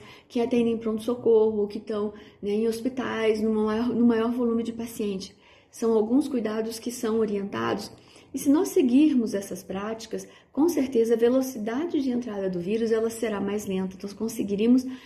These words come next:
fa-, conseguiremos fazer a nossa parte e abrandar a entrada do vírus no nosso país. Outra situação que se traz muito questionamento e que as pessoas ficam muito confusas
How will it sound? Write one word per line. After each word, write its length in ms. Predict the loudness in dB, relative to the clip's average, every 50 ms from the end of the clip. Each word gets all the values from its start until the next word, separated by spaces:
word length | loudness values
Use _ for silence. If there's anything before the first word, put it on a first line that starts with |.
| -20 -16 _
fa-, 140 | -10 -10 -8
conseguiremos 600 | -6 -6 -6 -6 -4 -2 0 2 2 2 2 2
fazer 220 | -2 -2 -2 -2
a 60 | 0
nossa 280 | -2 -2 -2 -4 -8 -10 -12 -18 _ _ _ _ _ _ _ _
parte 500 | -6 -4 -2 -2 -2 -4 -6 -8 -10 -10 -12 -14 _ _ _ _ -2
e 80 | -2
abrandar 440 | 0 0 2 0 0 0 0 -2 -2
a 40 | -2
entrada 340 | -4 -4 -4 -2 0 0 0
do 120 | 0 0
vírus 280 | 0 -2 -2 -2 -2 -4
no 80 | -4 -4
nosso 240 | -4 -6 -8 -10
país. 380 | -12 -12 -12 -12 -12 -16 -20 -20 _ _ _ _ _ _ _ _ _ _ _ _ _ _ _ _ _ _ _ _ _ _ _ _ _ _ _ _ -20 -20 -20 -20 -20 -20 -20 -20 _ 0
Outra 280 | 2 2 4 4 2 0
situação 640 | 0 -2 -4 -2 -4 -4 -4 -4 -4 -4 -2 -4
que 120 | -4 -6 -8
se 160 | -8 -8 -8
traz 380 | -6 -4 -4 -2 -2 -2 0 4
muito 240 | 4 4 4 2
questionamento 920 | 0 -2 -2 -4 -4 -4 -2 -2 0 0 -2 -2 -2 -2 -2 -2 -4 -4 -6
e 60 | -8
que 100 | -8 -8
as 100 | -8 -8
pessoas 460 | -8 -10 -8 -6 -2 -2 -2 -2 -4
ficam 220 | -8 -8 -6 -2 0
muito 240 | 2 2 2 0
confusas 760 | -2 -4 -4 -6 -4 -4 -2 0 0 0 0 -2 -2 -4 -4